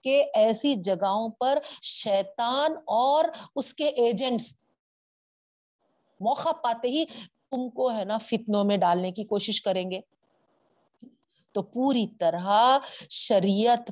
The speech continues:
پر پابند رہو تاکہ شیطان اور اس کے ایجنٹس، ہے نا، تم کو فتنے میں نہ ڈالے۔ ٹھیک ہے؟ چاہے ہماری پرسنل لائف میں ہو، چاہے ہمارے، ہے نا،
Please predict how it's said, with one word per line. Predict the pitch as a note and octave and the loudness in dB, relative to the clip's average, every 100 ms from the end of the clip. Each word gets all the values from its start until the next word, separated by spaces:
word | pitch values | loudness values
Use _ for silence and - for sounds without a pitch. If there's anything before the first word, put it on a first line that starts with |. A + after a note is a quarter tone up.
| - | -2
پر | G#3 G3 | 0 0
پابند | - F3 F3 G3+ B3 | 0 0 2 2 2
رہو | A#3+ A#3+ D4+ E4+ A#3 - _ | 2 4 4 4 -2 -18 _
تاکہ | G#3 F#3+ F#3+ C4 D4 D#4 - - | -2 0 0 4 4 2 -4 -12
شیطان | - G#3+ F#3+ G#3+ A3+ | -2 0 0 0 0
اور | A#3 F#3+ | 0 0
اس | G3+ - | -2 -4
کے | F#3 | -2
ایجنٹس، | F#3+ F3+ A#3+ C4+ - | 0 0 0 -2 -6
ہے | - - | -16 -8
نا، | F3+ | -6
تم | G#3 A3 F#3+ | -4 -2 0
کو | G3+ | 0
فتنے | - - F3+ | -2 -2 0
میں | F3 | 0
نہ | F3 E3+ | 2 4
ڈالے۔ | E3+ F3 G#3+ _ _ _ _ _ _ _ _ _ _ _ _ _ _ _ _ | 4 2 -4 _ _ _ _ _ _ _ _ _ _ _ _ _ _ _ _
ٹھیک | - A#3+ | -6 -2
ہے؟ | C4+ D#4 _ _ _ _ | 0 -2 _ _ _ _
چاہے | - F3 F#3 | -2 0 0
ہماری | E3+ E3 | 0 -2
پرسنل | E3+ G3 G3+ A#3+ A#3+ | 0 0 0 -2 0
لائف | A#3 A#3+ | 0 -2
میں | A#3+ | -4
ہو، | B3+ D#4 | 0 0
چاہے | D#4+ F#3+ F3+ | 2 0 0
ہمارے، | F3 F#3+ D4+ | 0 -2 -2
ہے | - _ _ | -4 _ _
نا، | F#3+ | -6